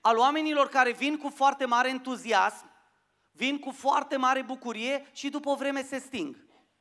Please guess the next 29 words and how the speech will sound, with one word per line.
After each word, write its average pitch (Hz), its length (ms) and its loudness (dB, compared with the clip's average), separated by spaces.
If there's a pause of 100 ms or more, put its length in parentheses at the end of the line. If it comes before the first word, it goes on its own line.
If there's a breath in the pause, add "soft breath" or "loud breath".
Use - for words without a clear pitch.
(1200)
Și 254 140 -4
îl 269 240 0
întreb: 254 400 0 (140)
„Ai 208 200 4
văzut 214 380 0
același 269 420 0
fenomen?” 247 640 -2 (580)
E 143 120 -10
peste 165 300 -10
tot. 160 340 -12 (440)
E 151 140 -10
peste 220 360 -4
tot. 208 320 -8 (580 soft breath)
Și - 200 -4
este 269 200 -2
de 247 120 0
pe 247 120 2
vremea 320 320 4
Domnului 302 400 4
Isus. 269 300 -2
De-aia 277 200 6
vă 277 120 0
zic, 277 360 -4
voi 285 300 6
care 254 260 2
sunteți 262 400 -2
astăzi 254 320 0
în 226 60 -6
biserică, 220 680 0